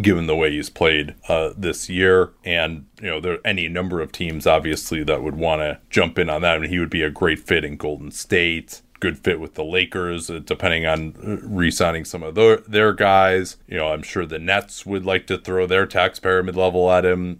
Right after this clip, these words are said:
Some of these teams obviously could just have so much in the tax that they just wouldn't wanna do that. But, I mean, he's, he's one of these guys who can help any teams as someone who can shoot, pass. I mean, some of his help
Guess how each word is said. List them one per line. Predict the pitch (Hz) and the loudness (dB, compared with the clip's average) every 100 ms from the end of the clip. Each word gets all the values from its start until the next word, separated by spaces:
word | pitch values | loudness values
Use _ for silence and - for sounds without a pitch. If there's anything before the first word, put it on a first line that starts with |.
| _ | _
Some | - 135 | 0 2
of | |
these | 98 - | 0 -4
teams | 92 82 | -8 -2
obviously | 80 80 - 82 | -2 -2 -4 -6
could | 73 - 80 73 | -6 -2 -2 -4
just | - - | -14 -4
have | 85 73 | -2 -2
so | - - 82 | -6 -2 0
much | 80 78 - | 2 -2 -4
in | 80 | -10
the | 73 | -2
tax | 82 76 - | 0 0 -4
that | |
they | 80 | -6
just | 76 76 85 | -4 -4 -6
wouldn't | 80 | -4
wanna | 76 76 | -4 -4
do | 87 | -4
that. | 80 - | -4 -2
But, | 85 - - | -6 -6 -2
I | |
mean, | 107 | 2
he's, | 131 123 - | 2 0 -8
he's | - 165 143 | 0 0 2
one | 143 | 2
of | 135 | 2
these | 120 - | 0 2
guys | 110 95 | 2 0
who | |
can | 92 87 | -6 0
help | 98 92 | 0 0
any | 90 | -4
teams | 82 87 80 | -6 -10 -10
as | 76 | -4
someone | - 87 | -2 -2
who | 80 | -4
can | 82 76 | -6 -6
shoot, | - 110 104 101 _ | 0 2 2 0 _
pass. | - 92 92 95 - - _ | -2 2 2 0 -4 -20 _
I | 87 | -8
mean, | 78 - | -8 -6
some | - 90 | -2 0
of | 80 | -2
his | 80 69 - - | -6 -10 -14 -6
help | 110 101 | -2 -2